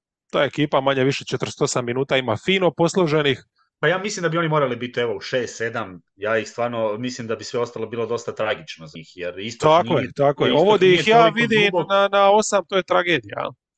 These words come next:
Speaker 2: Da, to, ja, jer mislim opet, evo, govorimo tu o nekoliko, ovoga, mislim, kao prvo imaš bekovski all-star, imaš, e, ta krila, ovo što si spomenuo, Bey koji, koji svakako bi trebao biti napadački plus u odnosu na Collinsa, tu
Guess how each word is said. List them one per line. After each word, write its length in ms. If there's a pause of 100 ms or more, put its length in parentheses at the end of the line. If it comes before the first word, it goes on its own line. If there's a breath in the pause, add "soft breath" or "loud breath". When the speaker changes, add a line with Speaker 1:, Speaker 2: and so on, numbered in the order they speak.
(120)
Speaker 2:
Da, 240
to, 160
ja, 340 (120)
jer 240
mislim 200
opet, 240
evo, 200
govorimo 440
tu 140
o 60
nekoliko, 420
ovoga, 560 (600)
mislim, 200
kao 100
prvo 120
imaš 220 (120)
bekovski 480
all-star, 540 (520)
imaš, 420
e, 40 (760)
ta 140
krila, 280
ovo 240
što 160
si 120
spomenuo, 460
Bey 340
koji, 220
koji 280
svakako 400
bi 120
trebao 180
biti 200
napadački 560
plus 260
u 60
odnosu 280
na 120
Collinsa, 460
tu 220